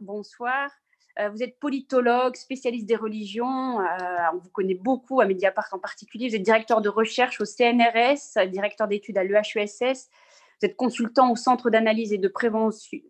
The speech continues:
prévision du ministère des Affaires étrangères. Vous dirigez le programme Méditerranée de l'Institut universitaire européen de Florence.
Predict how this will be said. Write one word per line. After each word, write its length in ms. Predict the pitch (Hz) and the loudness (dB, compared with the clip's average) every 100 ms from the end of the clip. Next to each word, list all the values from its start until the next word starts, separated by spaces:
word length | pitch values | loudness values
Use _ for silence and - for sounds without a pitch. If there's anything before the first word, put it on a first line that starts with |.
| - | -4
prévision 320 | 240 214 233 | 0 2 2
du 120 | 208 | 4
ministère 360 | 214 214 - 214 | 4 4 2 2
des 140 | 185 | 2
Affaires 240 | 190 202 | 2 2
étrangères. 520 | 196 - 185 185 226 262 - - - - - | 0 0 2 4 4 2 -4 -20 -20 -14 -4
Vous 80 | |
dirigez 300 | 196 220 214 | 2 4 4
le 60 | 226 | 2
programme 440 | - 220 208 214 | 2 4 6 6
Méditerranée 920 | 214 247 226 247 247 214 214 208 262 _ | 4 2 0 0 2 4 2 0 -4 _
de 100 | 208 | -2
l'Institut 480 | 202 208 202 208 226 | 0 -2 -6 -12 -6
universitaire 640 | 214 196 196 - - 202 | -4 -4 -6 -8 -2 0
européen 420 | 185 180 185 196 185 | 0 -4 -4 0 0
de 120 | 180 | -2
Florence. 680 | - 220 190 226 302 302 | -2 0 2 4 2 0